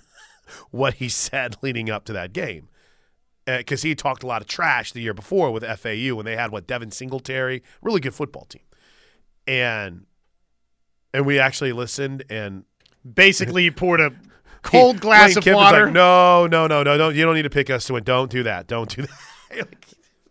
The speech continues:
Speaker 1: So,
Speaker 2: Bad decision, bro.
Speaker 1: I, I just, I think it's okay every now and then. We have a ready, shoot, aim. Welcome to my ted Talk. My name is Chris Plank. I do this for free every single day for you. This is not a charge.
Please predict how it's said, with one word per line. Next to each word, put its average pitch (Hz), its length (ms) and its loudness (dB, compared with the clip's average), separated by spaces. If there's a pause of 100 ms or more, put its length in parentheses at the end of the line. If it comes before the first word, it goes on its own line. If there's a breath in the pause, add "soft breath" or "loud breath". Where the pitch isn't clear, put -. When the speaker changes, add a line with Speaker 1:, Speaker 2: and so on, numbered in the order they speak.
(260 loud breath)
Speaker 1:
So, 185 80 2
Speaker 2:
Bad 202 260 8
decision, 175 640 -2
bro. 165 160 2
Speaker 1:
I, 165 200 4
I 220 60 2
just, 214 320 -6
I 175 120 -6
think 240 260 -8
it's 160 220 -10
okay 190 320 -4
every 165 200 -2
now 151 280 -2
and 160 120 -4
then. 165 280 -2 (500)
We 160 80 -2
have 165 140 2
a 143 40 -2
ready, 156 240 0
shoot, 190 360 -4
aim. 147 160 -4 (100)
Welcome 233 480 -2
to 277 60 -6
my 214 180 -2
ted 160 300 -10
Talk. 143 280 -6
My 151 80 -8
name 151 140 -8
is 135 100 -10
Chris 156 240 -12
Plank. 139 260 -10 (260 soft breath)
I 170 80 -6
do 170 160 -8
this 180 160 -8
for 151 120 -10
free 127 600 -10 (300)
every 147 240 -2
single 143 260 -8
day 131 220 -2
for 208 280 -2
you. 104 200 -4
This 120 200 -14
is 131 80 -16
not 160 160 -4
a 165 60 -4
charge. 139 640 -6